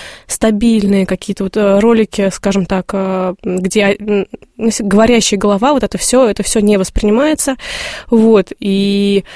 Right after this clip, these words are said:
и владыке очень понравилась идея неожиданно про <laughs> девочку и робота, хотя, ну, казалось бы, да, робот — это такая тема не совсем, может быть, православная, но, а,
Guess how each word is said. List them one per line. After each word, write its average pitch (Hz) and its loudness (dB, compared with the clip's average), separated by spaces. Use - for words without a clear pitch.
и 208 2
владыке 202 0
очень - -4
понравилась 208 0
идея 190 0
неожиданно 190 0
про 185 -2
<laughs> - 4
девочку 214 0
и - 2
робота, 247 0
хотя, 190 -2
ну, 220 0
казалось 175 -4
бы, 180 -4
да, 208 -2
робот — 208 -4
это 175 -4
такая 185 -6
тема 196 2
не 202 4
совсем, 202 0
может 185 -2
быть, - -18
православная, 214 -2
но, 190 2
а, 190 0